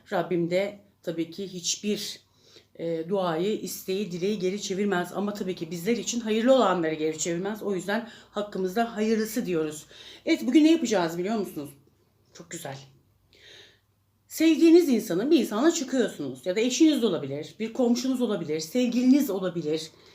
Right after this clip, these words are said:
Sizin hakkınızda ne düşünüyor? Evet, bunu net bir şekilde rüyanızda göreceksiniz.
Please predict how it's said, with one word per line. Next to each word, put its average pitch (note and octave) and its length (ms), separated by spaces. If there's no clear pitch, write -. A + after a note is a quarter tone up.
Sizin D4+ 320
hakkınızda G3+ 680
ne C4 200
düşünüyor? C3+ 420
Evet, - 440
bunu B3+ 320
net D4 300
bir F#3 80
şekilde F#3+ 480
rüyanızda F#3+ 440
göreceksiniz. F3 840